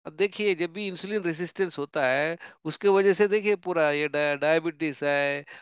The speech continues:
हार्ट प्रॉब्लम है, डिमेंशिया, स्ट्रोक, अ, हाई ब्लड प्रेशर सब हो जाता है। अब इसके लिए क्या चाहिए? ब-, फास्टिंग शुगर चेक करना जरूरी है, ए वन सी, ये थ्री मंथ्स एवरेज है, ये बहुत जरूरी है।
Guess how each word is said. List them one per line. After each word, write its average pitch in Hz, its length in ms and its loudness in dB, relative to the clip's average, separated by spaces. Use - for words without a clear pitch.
हार्ट 151 300 2
प्रॉब्लम 139 540 -2
है, 135 140 -4
डिमेंशिया, 143 680 -2
स्ट्रोक, 147 640 0
अ, 147 280 0
हाई 151 160 2
ब्लड 147 220 0
प्रेशर 143 240 -6
सब 170 200 0
हो 147 120 2
जाता 120 260 -6
है। 127 120 -10
अब 170 140 -4
इसके 185 240 -4
लिए 208 120 4
क्या 208 240 2
चाहिए? 202 260 0
ब-, 165 300 -8
फास्टिंग 180 480 -2
शुगर 185 200 0
चेक 165 240 -4
करना 165 220 -4
जरूरी 151 400 -4
है, 170 360 2
ए 175 140 6
वन 170 200 4
सी, 139 200 -10
ये 160 120 -2
थ्री 190 200 -4
मंथ्स 180 240 -4
एवरेज 127 400 -2
है, 117 120 -14
ये 175 40 -2
बहुत 180 360 0
जरूरी 135 360 -2
है। 120 120 -10